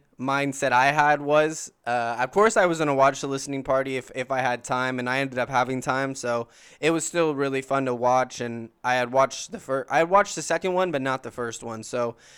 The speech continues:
I was, I was excited regardless, even if the al-, if the album had dropped or not, but I, I know for sure that's, that's what I was still thinking, and I know a lot of other people were thinking, you know, uh,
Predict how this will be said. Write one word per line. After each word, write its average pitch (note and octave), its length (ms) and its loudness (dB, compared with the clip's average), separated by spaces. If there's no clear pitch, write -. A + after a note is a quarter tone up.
I D3+ 140 2
was, F#3 220 4
I F#3 100 4
was A#3 180 2
excited E3+ 520 4
regardless, C#3+ 580 0
even C#3 220 -4
if C3+ 120 -6
the B2 80 -4
al-, B2 280 2
if C3+ 120 -6
the C3+ 160 -2
album C3 220 2
had A#2+ 80 -4
dropped A#2+ 340 -4
or C3 60 -4
not, B2+ 320 -4
but A#2 320 -4
I, C#3+ 300 2
I C#3+ 160 0
know C#3+ 240 -2
for C3+ 180 -10
sure C3+ 280 -8
that's, B2+ 340 -8
that's C3 340 -12
what B2 400 -8
I C#3+ 140 -2
was D3 180 -6
still E3+ 300 -4
thinking, F3+ 460 -6
and C#3+ 100 -6
I C3+ 80 -6
know B2+ 160 -8
a B2+ 40 -6
lot B2+ 220 -4
of B2 120 -8
other B2+ 180 -8
people B2 300 -12
were B2 100 -6
thinking, B2+ 400 -6
you B2+ 80 -2
know, B2+ 240 -2
uh, A#2 160 -4